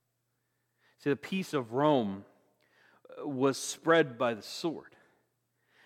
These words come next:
And people who were seen as disloyal to Rome's definition of peace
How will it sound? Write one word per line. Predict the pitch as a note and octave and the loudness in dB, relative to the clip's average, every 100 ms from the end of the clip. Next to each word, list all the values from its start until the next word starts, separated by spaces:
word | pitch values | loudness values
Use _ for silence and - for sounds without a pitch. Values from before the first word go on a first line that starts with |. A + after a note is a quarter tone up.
| - | -12
And | - C3+ C3+ C3 - _ _ _ _ - | -4 0 0 -2 -10 _ _ _ _ -6
people | - A3+ G3+ D#3 D3+ D#3+ G#2 | 2 4 4 4 4 0 -6
who | A2+ C#3 F#3+ | -10 0 2
were | D3+ D3+ | 2 0
seen | - - G3+ F#3+ F3 | -2 -8 -2 0 2
as | F3 - C#3 A#2 | 0 0 -2 -4
disloyal | D3+ C#3+ - C#3+ E3+ A#3 A#3 E3+ D3 | -10 -10 -10 0 6 8 8 6 0
to | - | -4
Rome's | C#3 A#2 E3+ G#3+ G#3+ F#3 C3+ | -4 2 6 6 6 2 -4
definition | - E3 - D3 F#3+ G3+ F#3+ E3+ | 0 0 0 0 0 -2 -4 -2
of | B2 - | -4 -6
peace | - A#3 F3 D3 - - | -10 -8 -8 -12 -16 -18